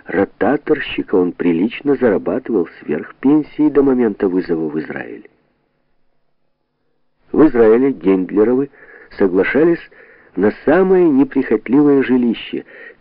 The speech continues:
только бы в Иерусалиме или Тель-Авиве, где проживают их родственники.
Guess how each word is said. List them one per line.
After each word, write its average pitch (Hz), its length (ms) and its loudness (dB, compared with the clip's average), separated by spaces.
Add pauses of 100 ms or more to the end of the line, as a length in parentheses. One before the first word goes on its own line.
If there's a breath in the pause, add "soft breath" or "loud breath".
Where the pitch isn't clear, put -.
только 147 420 4
бы 107 260 2 (160)
в 85 100 -4
Иерусалиме 127 800 2
или 151 380 0 (100)
Тель-Авиве, 139 760 -2
где 143 200 -2
проживают 156 560 -2
их 170 180 -4
родственники. - 880 -10